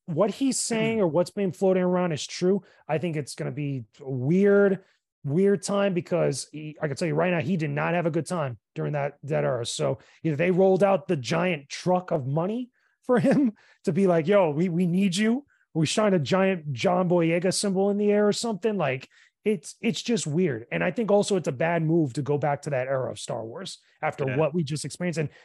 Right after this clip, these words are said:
Speaker 1: with the, this time frame of The Mandalorian being so hot and such, unless they're going far off into the future post sequel trilogy, I think this is a bad move. And the same
Speaker 2: Yeah.
Speaker 1: thing with Daisy Ridley. Remember, not so long ago, what, a couple months ago, if not longer, there was talk about Daisy Ridley coming back. She was meeting with Lucasfilm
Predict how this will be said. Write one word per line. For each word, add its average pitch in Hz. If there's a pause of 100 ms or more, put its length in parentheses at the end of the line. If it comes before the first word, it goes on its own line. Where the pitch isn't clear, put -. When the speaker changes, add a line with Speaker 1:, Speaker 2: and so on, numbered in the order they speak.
(100)
Speaker 1:
with 185
the, 165
this 156
time 170
frame 170
of 147
The 147
Mandalorian 143
being 135
so 107
hot 139 (440)
and 170
such, 202 (220)
unless 170
they're 220
going 196
far 180
off 175
into 151
the 135
future 165
post -
sequel 170
trilogy, 190
I 135
think 131
this 127
is 120
a 127
bad 113
move. 104 (380)
And 151
the 143
same 202
Speaker 2:
Yeah. 165
Speaker 1:
thing 190
with 170
Daisy 180
Ridley. 160
Remember, 135 (120)
not 151
so 175
long 170
ago, 156
what, 131
a -
couple 165
months 151
ago, 185 (120)
if 139
not 143
longer, 151 (220)
there 165
was 147
talk 190
about 151
Daisy 151
Ridley 165
coming 175
back. 180
She 165
was 131
meeting 151
with 143
Lucasfilm 185